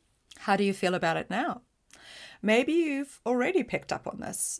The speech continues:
and have started to make those adjustments. What did you change? Have you seen a marked difference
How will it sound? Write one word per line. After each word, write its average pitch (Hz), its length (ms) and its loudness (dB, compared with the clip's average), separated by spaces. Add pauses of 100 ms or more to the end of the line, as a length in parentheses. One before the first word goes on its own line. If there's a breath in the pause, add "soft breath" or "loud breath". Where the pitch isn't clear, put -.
(120)
and 196 220 0
have 196 300 0
started 170 420 -4
to - 120 -8
make 156 220 -8
those 156 440 -6
adjustments. - 960 -6 (340 soft breath)
What 202 300 -4
did 220 160 -6
you 208 60 -10
change? - 640 -6 (420 loud breath)
Have 214 200 2
you 254 140 0
seen 226 480 -2
a 190 60 2
marked 208 540 -4
difference - 720 -8